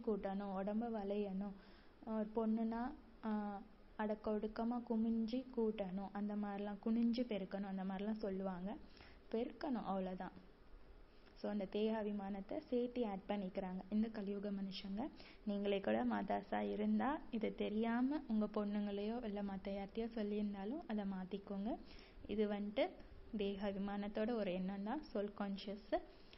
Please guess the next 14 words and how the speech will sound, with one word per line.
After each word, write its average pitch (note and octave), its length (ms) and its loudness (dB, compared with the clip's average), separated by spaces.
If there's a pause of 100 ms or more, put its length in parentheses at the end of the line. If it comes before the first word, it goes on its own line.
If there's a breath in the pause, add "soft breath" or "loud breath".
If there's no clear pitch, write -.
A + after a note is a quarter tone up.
(240 loud breath)
இங்க G#3 280 2
வந்துட்டு G3 380 0 (400)
குமிஞ்சு D4 340 6 (100)
கூட்டலாம், G#3 460 0
ஒண்ணும் G3 280 2
தப்பு F3+ 300 0
இல்ல. G3 140 2 (440 loud breath)
எங்க A3+ 240 6
குமியணுமோ G#3 600 2
அங்க G3+ 140 2 (140)
குமிஞ்சுக்கலாம். G3+ 640 0 (220)
மத்தபடி B3+ 600 2
நீங்க C4+ 260 4
நார்மலா A3+ 480 2